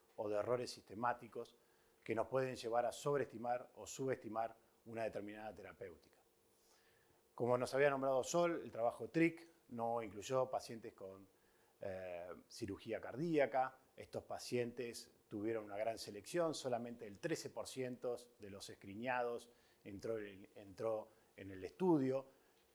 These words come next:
por lo cual este es un estudio no válido para aplicar a nuestros pacientes posoperatorios de cirugía cardíaca, eh,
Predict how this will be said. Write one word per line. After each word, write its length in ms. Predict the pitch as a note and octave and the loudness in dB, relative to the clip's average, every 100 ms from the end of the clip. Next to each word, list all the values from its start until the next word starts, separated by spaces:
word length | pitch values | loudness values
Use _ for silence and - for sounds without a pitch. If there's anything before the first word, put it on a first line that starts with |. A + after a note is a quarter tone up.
| - | 4
por 120 | D3 | 8
lo 120 | D3 | 8
cual 280 | D#3+ D#3+ D#3+ | 10 10 8
este 200 | C#3 C#3 | -2 -6
es 80 | C3+ | -4
un 80 | |
estudio 480 | C#3+ - D3+ D3 C#3+ | -4 -2 0 2 2
no 240 | B2+ C#3+ C#3 | 0 0 8
válido 440 | C#3 C3+ C#3 C3+ | 10 10 4 -2
para 180 | A#2+ A2 | -2 -4
aplicar 500 | G#2 G#2+ B2 A#2+ - | -4 0 2 2 -4
a 100 | A2+ | -8
nuestros 240 | G#2 G2 G#2 | -8 -10 -14
pacientes 600 | - - B2 A#2+ B2+ - _ - _ - | -8 0 0 0 -6 -6 _ -20 _ -6
posoperatorios 640 | A2+ A2 G#2 G2 A#2+ A2+ | -6 -4 -6 -4 -2 -2
de 60 | |
cirugía 460 | G2 G2 F2+ A#2 G#2+ | -6 -12 -14 -8 -8
cardíaca, 680 | F2+ F#2 C3+ C#3 C3+ C#3+ - - _ _ _ _ - | -6 -4 4 4 6 4 4 -14 _ _ _ _ -2
eh, 380 | A#2 A2 G#2+ | 2 2 0